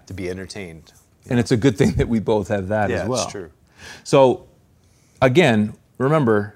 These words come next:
Speaker 2: the idea here is we're gonna talk about ourselves, and that c-, could be <laughs> offensive,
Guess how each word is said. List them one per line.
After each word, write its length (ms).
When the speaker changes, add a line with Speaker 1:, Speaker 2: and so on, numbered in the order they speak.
Speaker 2:
the 160
idea 500
here 280
is 180
we're 200
gonna 180
talk 340
about 240
ourselves, 440
and 100
that 240
c-, 40
could 220
be 100
<laughs> 80
offensive, 580